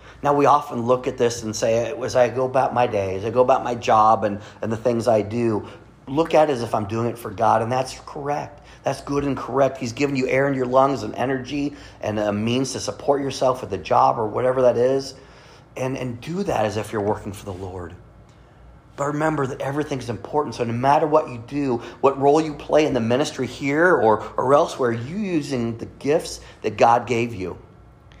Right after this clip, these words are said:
If you put your talents to use, you are proving to God that you love him and you worship him. And you're showing others that that's what you believe as well. How many times has someone thanked God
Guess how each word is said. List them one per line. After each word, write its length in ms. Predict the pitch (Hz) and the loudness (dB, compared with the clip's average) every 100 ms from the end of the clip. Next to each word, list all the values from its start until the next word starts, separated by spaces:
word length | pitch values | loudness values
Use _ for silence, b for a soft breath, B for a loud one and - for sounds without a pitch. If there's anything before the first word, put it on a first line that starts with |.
| B B | B B
If 140 | - - | -10 -8
you 80 | 135 | -8
put 280 | - 196 | -6 -6
your 100 | - | -6
talents 480 | - - 151 175 175 | -10 -2 2 2 0
to 100 | - | -8
use, 560 | 185 120 104 101 - - B B | -6 -4 -4 -4 -8 -16 B B
you 140 | - 131 | -4 -4
are 60 | |
proving 420 | 131 - 165 175 180 | -4 -2 -2 0 -4
to 80 | |
God 360 | 170 135 131 131 | -2 2 4 4
that 100 | 117 | 0
you 180 | 127 175 | -8 -6
love 360 | 156 156 165 | 2 2 2
him 260 | - 101 98 | -2 -6 -6
and 120 | 117 | -6
you 120 | 135 | -4
worship 420 | 156 160 175 - - | -2 -2 -4 -10 -10
him. 300 | - 92 - - - B B B | -12 -12 -16 -20 -20 B B B
And 140 | - 143 | -8 -6
you're 100 | 143 | -6
showing 420 | - 165 165 147 | -4 -2 -2 -2
others 360 | 156 170 127 107 | -4 -2 -4 -4
that 100 | 113 | -6
that's 220 | 117 - | -6 -6
what 160 | 117 | -12
you 40 | 117 | -12
believe 300 | 104 107 101 | -12 -12 -12
as 100 | 98 | -12
well. 440 | 107 123 113 - - - - - - - - B B B B B | -6 -4 -4 -10 -16 -20 -20 -20 -20 -20 -20 B B B B B
How 180 | 151 | -2
many 180 | 156 147 | 0 0
times 640 | 131 143 143 120 104 95 - B B | -2 -2 0 0 -2 -6 -12 B B
has 120 | 120 | -12
someone 380 | - 143 135 120 | -6 -2 0 0
thanked 460 | - - 139 135 - | -2 -4 -4 -6 -16
God 480 | - 120 131 - - | -4 0 0 0 -8